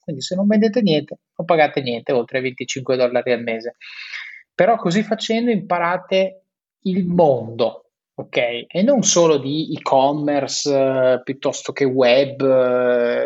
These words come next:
marketplace, eh, insomma, voi mettete voi la parolaccia digitale che volete, ma imparate cosa vuol dire gestire un business a trecentosessanta gradi. Io vi garantisco che se fate sta cosa al prossimo colloquio di lavoro sembrerete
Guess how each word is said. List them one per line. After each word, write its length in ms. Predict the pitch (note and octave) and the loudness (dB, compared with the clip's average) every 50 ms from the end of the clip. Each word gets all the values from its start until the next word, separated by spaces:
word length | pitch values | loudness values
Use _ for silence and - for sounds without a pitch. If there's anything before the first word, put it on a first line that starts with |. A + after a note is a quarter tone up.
| B2 - | -4 -4
marketplace, 1160 | C3 C#3 - - - C#3 - _ - C3+ A#2+ B2 C3 C#3+ C#3 C3 C3 B2+ - - - C#3 C3 | -4 -4 -4 -4 -4 -6 -4 _ -2 0 2 2 2 2 2 0 -2 -4 -6 -4 -2 0 2
eh, 180 | B2+ B2+ B2+ B2 | 2 2 2 0
insomma, 340 | - - - C#3+ B2+ B2 B2 | -2 -4 -4 -4 -4 -4 -2
voi 200 | B2 C#3 D3+ C#3+ | -2 -2 -2 0
mettete 260 | C3+ C#3 C3+ D#3+ D#3 | -2 -2 2 2 2
voi 160 | D3+ D3 D3+ D3+ | 4 4 4 2
la 80 | C#3+ | 2
parolaccia 880 | - - C#3 C3 B2+ B2+ C3 C3+ - - - - D3 C3+ C3 C3 B2+ B2+ | 2 2 2 2 2 2 0 0 -2 -2 0 2 2 4 4 2 2 0
digitale 580 | B2 C3+ C3 C3 C3+ - - C#3 C3+ C#3 C#3 | -2 -6 -10 -10 -6 -2 0 2 2 2 0
che 80 | - C3 | -2 -4
volete, 680 | B2+ C3 C3 B2+ B2 A2+ - _ - B2+ C3+ E3 F3 - - - - - - - _ _ _ _ _ _ _ _ _ _ _ _ _ _ _ | -4 -4 -4 -4 -4 -6 -6 _ 2 2 2 2 0 -6 -14 -20 -20 -20 -20 -20 _ _ _ _ _ _ _ _ _ _ _ _ _ _ _
ma 120 | - D#3+ F3+ | -6 -4 -2
imparate 360 | E3+ - G3 A3 A#3 A3+ A3+ | 0 2 2 2 2 2 0
cosa 140 | G3+ F3 E3 | 0 0 0
vuol 120 | D#3+ D#3+ | -2 0
dire 160 | D#3+ F#3 G3 | -2 -2 -4
gestire 300 | F3 D3+ C#3 - D#3+ D3+ | -4 -6 -8 -8 -8 -8
un 60 | D3+ | -6
business 320 | D3 C#3 C3+ C#3 D3+ C#3+ - | -4 -4 -6 -6 -6 -6 -8
a 60 | D#3 | -8
trecentosessanta 560 | - - C3+ - D3 C3+ B2+ - - C3+ C#3 | -6 -6 -6 -4 -4 -6 -6 -8 -6 -4 -2
gradi. 340 | C#3 C3+ B2 A#2+ A#2 A#2+ C3+ - | 0 0 0 -2 -2 -4 -4 0
Io 120 | G3 G3 F#3+ | 0 2 2
vi 100 | E3+ E3+ | 2 2
garantisco 680 | D3 E3 D#3+ E3+ D#3+ D#3+ - C3 A#2+ A2+ - - - B2 | 2 2 2 0 -2 -2 -4 -4 -4 -4 -6 -6 -8 -6
che 80 | B2 B2 | -4 -4
se 160 | - - C#3 | -2 -2 0
fate 260 | C#3 F3 F#3+ - G3+ | 0 0 0 0 -2
sta 180 | - - - - | -4 -4 -6 -6
cosa 460 | - - A#2+ A#2 A#2 - - B2 - _ | -2 -2 -2 -2 -2 -4 -6 -8 -8 _
al 180 | - C3+ B2 _ | -6 -6 -4 _
prossimo 420 | - F3+ F#3 - - - D#3+ D3+ | 0 0 0 0 -2 -2 -2 -4
colloquio 400 | C3 - C3+ C#3 C#3+ - - D3 | -2 0 0 0 0 0 -2 -2
di 60 | C#3 C#3 | 0 2
lavoro 640 | C3 B2 B2 B2 A#2+ B2 B2 C3 E3 F#3 - _ _ _ _ _ _ _ _ _ _ _ | 2 2 4 4 4 4 4 2 2 0 -6 _ _ _ _ _ _ _ _ _ _ _
sembrerete 1080 | - - - F#3 F3 E3+ F3 F#3 F3 E3 F3 F3 E3+ E3+ - D3+ D3+ D3+ - _ | -4 0 0 2 2 2 2 2 2 2 0 -2 -2 0 -2 -2 -2 -2 -6 _